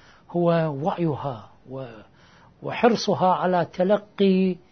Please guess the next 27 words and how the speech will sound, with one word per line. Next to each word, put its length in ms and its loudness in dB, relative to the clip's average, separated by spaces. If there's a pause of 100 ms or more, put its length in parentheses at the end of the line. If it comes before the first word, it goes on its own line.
(460)
كل 560 4
معلومة 880 0 (340)
إذا 260 -4
أمكن، 360 -6 (500)
أو 140 0
كل 360 0
فائدة، 800 -2
كل 240 -2
توجيه 680 -4 (480)
من 80 4
رسول 420 0
الله 220 0
صلى 260 -4
الله 380 -4
عليه 200 -8
وآله 220 -8
وسلم، 320 -14 (380)
وكانت 500 2
تسأله 600 0 (320)
عن 180 0
كل 340 0
آية 760 -2 (560)
تنزل 460 0
عليه، 400 -2
تسأل 400 -6
عن 220 -10
تفاصيلها. 840 -8